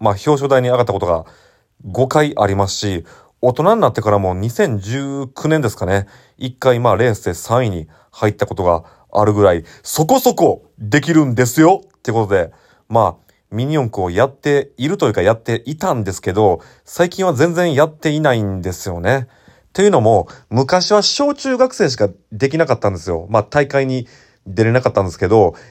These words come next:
今はもう大人も出れるんですけど、大人が出れるようになったら、まあ、そら、レベルアップもしますよ。レベルアップ、レベルアップもするんですけど、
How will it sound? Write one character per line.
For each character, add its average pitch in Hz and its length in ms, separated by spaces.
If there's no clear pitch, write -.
今 160 200
は 170 140
も 98 420
う 120 80
大 117 60
人 180 240
も 98 240
出 98 200
れ 117 100
る 139 120
ん 131 40
で 104 80
す - 100
け 95 100
ど、 92 340
大 139 120
人 170 160
が 226 240
出 226 160
れ 254 80
る 277 60
よ 277 100
う - 20
に 190 60
な 113 80
っ 113 40
た 104 100
ら、 104 320
ま 110 320
あ、 - 140
そ - 160
ら、 185 200
レ 120 240
ベ 196 100
ル 220 60
ア 214 40
ッ - 20
プ 165 140
も 104 100
し 107 80
ま 120 80
す 110 100
よ。 85 180
レ 123 180
ベ 160 60
ル 180 80
ア 196 60
ッ - 20
プ、 - 200
レ 120 140
ベ 202 100
ル 202 100
ア 202 40
ッ 202 40
プ 135 160
も 107 340
す - 440
る 180 160
ん 143 320
で 104 120
す - 100
け 104 140
ど、 101 480